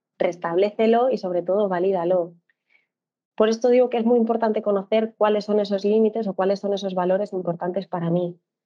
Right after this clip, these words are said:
porque si no soy consciente, probablemente se vayan saltando y note cierta molestia, pero no sepa comunicarme bien con ese enfado y decir, "Un momento, ¿qué estoy sintiendo? ¿Por qué está este enfado aquí? ¿Y qué necesito?".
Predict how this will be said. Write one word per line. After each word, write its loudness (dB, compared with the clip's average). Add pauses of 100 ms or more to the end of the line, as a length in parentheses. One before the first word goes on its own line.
(100)
porque 0
si -4
no 2
soy -2
consciente, 0
probablemente 2
se -8
vayan 0
saltando 0 (280)
y 4
note 4
cierta 0
molestia, 2
pero 2 (140)
no 2
sepa 0
comunicarme 2
bien 0
con -2
ese -2
enfado -2
y 0
decir, -4 (180)
"Un 0
momento, -2 (460)
¿qué 2
estoy -2
sintiendo? 4
¿Por 0
qué -2
está -4
este -2
enfado -2
aquí? -2
¿Y -6
qué -2
necesito?". -8